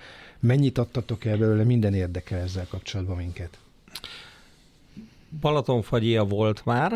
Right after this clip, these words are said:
Speaker 1: Mhm.
Speaker 2: Ö, volt egy, ö, <clears throat> egy-két kezdeményezés Balaton sütiére is, de igazából senki nem fejlesztette ki, senki nem találta ki. Majd kaptunk egy, ö, egy jó, hát, ajánlatot, inkább mondjuk úgy, hogy egy olyan ötletet a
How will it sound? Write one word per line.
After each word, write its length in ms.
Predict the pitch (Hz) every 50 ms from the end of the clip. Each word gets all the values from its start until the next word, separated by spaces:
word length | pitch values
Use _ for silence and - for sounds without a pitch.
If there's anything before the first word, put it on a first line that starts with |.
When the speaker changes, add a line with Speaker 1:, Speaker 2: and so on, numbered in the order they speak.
| 208 -
Speaker 1:
Mhm. 140 | 127 120 151 180 165 - - - - - - - - -
Speaker 2:
Ö, 440 | 139 113 110 113 113 113 117 117 117 117 107 98 - - - 214 180 165 160 151
volt 300 | 139 139 139 127 120 -
egy, 240 | - 107 107 107 113
ö, 160 | 117 110 110 117 - - - - -
<clears throat> 220 | 202 196 165 147 151
egy-két 420 | 143 131 113 - - 117 107 -
kezdeményezés 760 | - 143 127 117 110 107 107 107 107 110 101 101 117 113 104 -
Balaton 360 | - 135 131 120 - 110 117
sütiére 500 | 120 - 139 120 - 120 120 123 127 131
is, 120 | 131 127
de 260 | 120 131 131 127 131 - - - - - -
igazából 580 | - - - 131 123 117 123 127 131 - 139 139
senki 320 | - - 156 143 - -
nem 120 | 113 104 95
fejlesztette 560 | - 113 104 104 95 - - 120 110 - 127
ki, 140 | - - 123
senki 340 | 117 - 135 131 117 - 110
nem 240 | 107 110 107 110 107
találta 400 | - - 113 117 120 117 - 117 107
ki. 240 | - 143 147 151 - - - - - - -
Majd 240 | - 127 127 120
kaptunk 560 | - - 123 110 98 - - 110 110 104 - -
egy, 280 | 117 107 101 98 110
ö, 320 | 107 104 107 107 110 110 107 98 -
egy 180 | - 117 104 98
jó, 280 | 107 107 107 107 104 98 92 - - _ - - - - - - _
hát, 320 | - - 196 220 202 - -
ajánlatot, 680 | 101 113 117 127 135 135 139 143 139 - - 127 123 -
inkább 340 | 180 208 196 - 143 123
mondjuk 340 | 120 123 123 123 120 117 -
úgy, 140 | 127 117 -
hogy 180 | - 120 113 110
egy 220 | 107 104 95 -
olyan 420 | - 151 151 139 113 107 113 - -
ötletet 460 | 120 - - 113 101 - 110 104 -
a 240 | 107 101 101 98